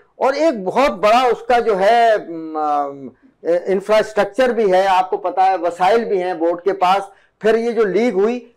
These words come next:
अभी हमें जरूरत इस बात की है कि पाकिस्तान में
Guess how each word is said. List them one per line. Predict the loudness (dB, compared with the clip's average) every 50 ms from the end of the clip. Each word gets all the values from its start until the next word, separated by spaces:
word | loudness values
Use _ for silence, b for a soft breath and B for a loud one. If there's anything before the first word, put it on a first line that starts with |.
| _ -4
अभी | -2 0 0 0 0 0 -2
हमें | -6 -8 -8 -6 -4 -2 -2 -2 0
जरूरत | -2 0 0 0 0 0 0 -2
इस | -4 -2
बात | 0 0 0 0 -2 -4
की | -2 -2
है | -2 -2
कि | -2 -6
पाकिस्तान | -4 -2 -2 -2 -2 -4 -8 -10 -6 -4 -2 -2 -2 -4
में | -6 -6 -6 -6 -6 -8 -10